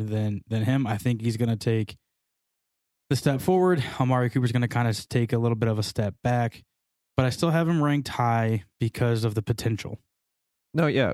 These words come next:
Speaker 2: With Dak last year, weeks one through four, he was wide receiver three, and he saw, even without, um, Dak in there, he was still seeing incredible volume. Fourteenth in targets last year, a hundred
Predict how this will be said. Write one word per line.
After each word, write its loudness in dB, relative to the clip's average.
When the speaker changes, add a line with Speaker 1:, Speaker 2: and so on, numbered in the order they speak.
Speaker 2:
With 0
Dak 0
last 0
year, 2
weeks -2
one -2
through -4
four, 0
he -4
was -6
wide -2
receiver -8
three, 2
and 0
he 0
saw, 0
even 0
without, 0
um, -4
Dak 0
in 0
there, 0
he 2
was -2
still -2
seeing -2
incredible -4
volume. -4
Fourteenth -2
in -6
targets -2
last -2
year, -2
a -2
hundred -4